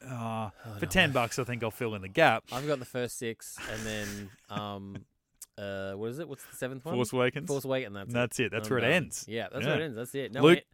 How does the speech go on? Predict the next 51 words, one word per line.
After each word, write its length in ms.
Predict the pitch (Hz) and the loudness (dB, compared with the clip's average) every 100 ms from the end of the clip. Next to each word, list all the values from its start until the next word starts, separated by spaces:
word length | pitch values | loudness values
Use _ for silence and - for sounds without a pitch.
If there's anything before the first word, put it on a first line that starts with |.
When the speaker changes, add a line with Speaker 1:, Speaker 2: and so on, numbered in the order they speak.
| - | 0
Speaker 1:
Luke 220 | 156 170 | 4 4
grabbed 280 | - 160 160 | 6 6 8
that 100 | 160 | 6
lightsaber 600 | 160 180 202 196 190 165 | 6 4 6 6 6 4
and, 180 | 147 147 | 4 0
and, 380 | 143 151 156 156 | 0 0 0 2
uh, 580 | 160 160 160 160 160 160 - - - - | 6 8 8 8 6 4 0 -20 -20 -12
Speaker 2:
Choose 120 | - | 2
your 100 | 196 | 6
own 60 | 160 | 8
Speaker 1:
happily 180 | 185 180 | 8 6
ever 120 | - | 6
Speaker 2:
adventure. 60 | 180 | 6
Speaker 1:
after. 260 | 285 - 190 | 6 4 0
Speaker 2:
Yeah. 140 | 247 175 _ | -2 -8 _
Speaker 1:
That, 160 | 143 151 | 2 2
Speaker 2:
Yeah. 60 | |
Speaker 1:
that 180 | 151 160 | 4 0
was 140 | 160 151 | 0 2
it. 180 | 226 | 2
That 140 | 127 139 | 2 0
was 160 | 139 | 0
all 160 | 147 143 | 0 0
done. 300 | 143 190 113 - - | 0 0 -2 -6 -14
Speaker 2:
Yeah. 120 | 185 - | -14 -4
Speaker 1:
So 600 | - 180 160 156 151 151 - _ | 6 10 12 12 8 4 -2 _
I 120 | 151 | 0
thought, 280 | - 123 110 | 2 0 0
"Oh, 40 | |
sixty 380 | 113 - - 113 | 0 -2 -4 -8
bucks, 440 | 101 113 113 - - | -4 -4 -4 -8 -2
that's 260 | 131 - | -2 -4
pretty 360 | - - 117 101 | -10 -4 -2 -2
good 240 | 95 92 | -6 -10
for 100 | - | -8
six 360 | 98 - 139 - | -4 -2 -2 -4
of 120 | 110 | -6
those 280 | 104 104 104 | -6 -6 -8
films 240 | - 107 | -8 -4
Speaker 2:
Yeah, 140 | 180 285 | -2 2
yeah, 80 | 247 | 4
Speaker 1:
on 100 | 180 | 4
Speaker 2:
that's 60 | 220 | 2
good. 20 | 123 123 | 0 2
Speaker 1:
Blu-rays." 360 | 123 117 120 - - | 2 2 -2 -8 0
Speaker 2:
Oh, 100 | 180 | 4
Speaker 1:
I'll 140 | 170 180 | 8 8
Speaker 2:
Blu-ray, 280 | 233 143 120 | 8 6 4
even 140 | 151 | 0
better. 200 | 117 202 - | -2 -4 8
Speaker 1:
Yeah, 280 | 135 160 | 10 10